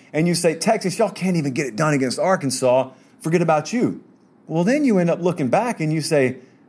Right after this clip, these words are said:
uh, "Well, first off, it turns out you should have known that night. Not many teams would have gone into that building in that environment and won." But then B, maybe down the road, you're saying, "It's not a bad team they lost to."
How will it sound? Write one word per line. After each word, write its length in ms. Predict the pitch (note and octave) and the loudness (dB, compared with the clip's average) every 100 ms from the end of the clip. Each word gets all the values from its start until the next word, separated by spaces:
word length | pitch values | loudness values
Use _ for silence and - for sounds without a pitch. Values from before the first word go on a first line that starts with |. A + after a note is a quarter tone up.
| - | 0
uh, 180 | D3 C#3+ | 2 2
"Well, 120 | D#3+ | -2
first 260 | G#3+ B3 D#3 | -2 0 0
off, 140 | B2+ | -2
it 80 | - | -2
turns 280 | F3+ D3+ D#3+ | 0 2 2
out 280 | F3+ C#3 | 2 0
you 100 | B2+ | -2
should 160 | C#3 G3 | 0 2
have 100 | A#2 | 2
known 220 | B2+ B2 | 2 4
that 180 | A2+ G#2 | 2 2
night. 280 | D3 A2+ A2+ | 0 0 0
Not 160 | B2 | 0
many 240 | C#3 C3 G#2+ | 2 2 2
teams 280 | - C#3 A2 | 0 0 0
would 140 | A#2 | 0
have 80 | G#2 | 2
gone 220 | A#2+ A#2+ | 2 2
into 100 | A2 | 2
that 200 | A2+ G#2+ | 0 2
building 240 | B2 A#2 | 0 2
in 80 | G#2 | 2
that 140 | A2+ G#2+ | 0 0
environment 400 | G2 A#2+ G2+ F#2 | 0 0 0 -2
and 120 | A2+ | 0
won." 320 | F3+ C3 B2+ - - | 0 0 -2 -10 -10
But 120 | D#3 D3 | -6 0
then 140 | C#3+ | 0
B, 240 | F3 A3 | 2 2
maybe 260 | E3+ F3 D#3+ | 2 2 0
down 220 | E3+ D#3 | 0 0
the 80 | C#3 | 2
road, 240 | E3+ G#3 | 2 2
you're 80 | F#3 | 0
saying, 300 | F#3+ D3+ B2+ - - - | 0 0 0 -4 -20 -12
"It's 120 | - | -8
not 140 | F2+ | -4
a 20 | |
bad 280 | F#2 C3 B2+ | 0 0 0
team 180 | E3 A3+ | -2 -2
they 120 | G#2+ | -2
lost 360 | G2+ F#2+ F2+ - | 0 0 -2 -6
to." 220 | F#2+ | -8